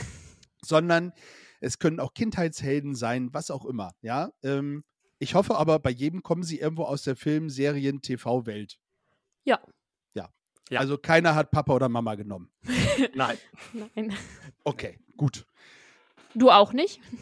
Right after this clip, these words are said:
Speaker 1: Ich, äh, tatsächlich, ich war kurz davor, ja, ähm,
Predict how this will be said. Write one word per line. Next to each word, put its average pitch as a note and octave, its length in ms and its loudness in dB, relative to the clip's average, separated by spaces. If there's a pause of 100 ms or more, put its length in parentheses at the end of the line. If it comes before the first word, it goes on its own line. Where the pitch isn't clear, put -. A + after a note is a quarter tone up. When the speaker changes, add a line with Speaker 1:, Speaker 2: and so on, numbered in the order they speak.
(120)
Speaker 1:
Ich, G3 240 -6
äh, F3 160 8
tatsächlich, G3+ 560 0
ich F3 140 -6
war F3 80 4
kurz A3 240 0
davor, G3 580 4
ja, D3 400 4
ähm, D#3 400 -2